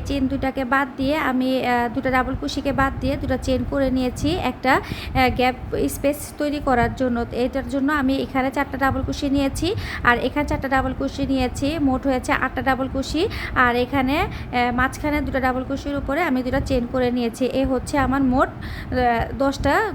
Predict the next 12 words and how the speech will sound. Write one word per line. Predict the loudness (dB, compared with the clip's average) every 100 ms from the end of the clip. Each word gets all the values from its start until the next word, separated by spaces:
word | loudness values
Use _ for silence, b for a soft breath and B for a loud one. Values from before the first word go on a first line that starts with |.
| 0
ঘরের, | 2 2 0
আহ, | -4 -12 0 2 2 -2 -4 -2 0
দশটা | 0 0 -2
ঘর | 2 2
আমার | 4 2
হয়ে | 4 2
গেছে। | 2 -2 0 -2 B B B
এখন | -4 -2 0
আমি | 2 2 2
আবারও | 0 0 2 4 2 2 -2
এক, | -2 0 0 -2 -8 -10 -10 -12 -14 -14 -14 -14 -12 -8 -4
দুই, | 0 2